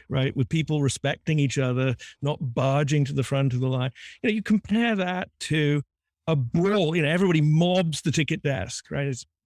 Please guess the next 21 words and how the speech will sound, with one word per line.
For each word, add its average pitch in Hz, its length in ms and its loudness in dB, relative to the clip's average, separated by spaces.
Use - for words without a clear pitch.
elbowing 175 680 0
<laughs> - 280 -20
themselves 151 440 0
out 151 220 0
of 147 80 2
the 135 80 2
way. 135 580 -2
I, 262 120 -2
I 269 180 -2
want 330 220 -2
to 226 80 0
say 175 200 0
that 180 160 0
we 220 100 0
can, 202 220 0
we 208 140 -2
can 202 300 0
have 254 260 -2
those 226 200 0
two 180 200 -2
b-, 151 120 -6